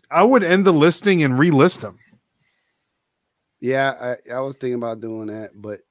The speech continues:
Speaker 2: but still, like, I gotta compete with that one guy just had 'em for seventy. Look at sixty-four dollars free,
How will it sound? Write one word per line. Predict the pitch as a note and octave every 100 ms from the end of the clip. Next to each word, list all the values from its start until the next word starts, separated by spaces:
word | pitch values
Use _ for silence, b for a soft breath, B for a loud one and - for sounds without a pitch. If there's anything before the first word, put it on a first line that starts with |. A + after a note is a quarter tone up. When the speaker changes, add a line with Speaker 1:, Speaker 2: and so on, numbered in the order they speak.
| _ _ _ _
Speaker 2:
but | B2+ A2+
still, | - - D#3 D#3
like, | B2+ A#2+ G#2+ A2
I |
gotta | B2 B2+ A#2+
compete | A#2+ G#2 D3+ E3
with | C3 A#2 _ _ _ _ _ _ _ _ _ _ _ _ _ _ _ _
that | A#2 A#2+
one | B2+ C#3
guy | C#3 C3
just | B2
had | C#3+ C3+
'em | B2+
for |
seventy. | A2+ C#3+ B2+ B2
Look | C3
at | G#2
sixty-four | - D3 - C3+ B2+ C3
dollars | C3 C3 C3 C3
free, | C3 C3 B2+